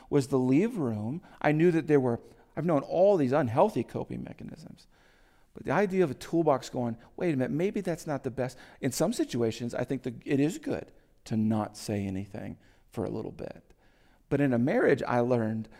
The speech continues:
over and over and over and over again, it was causing damage. Literally, that one tool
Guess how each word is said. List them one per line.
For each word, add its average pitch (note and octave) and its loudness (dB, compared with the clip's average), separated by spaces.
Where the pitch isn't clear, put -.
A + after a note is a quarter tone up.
over D3 8
and C3 0
over C#3 2
and B2 -2
over C#3+ 2
and B2 2
over B2 2
again, A#2+ -2
it - -6
was D3 -8
causing A2 -6
damage. A2+ -8
Literally, C#3+ 8
that B2+ 4
one C3 2
tool A#2+ 0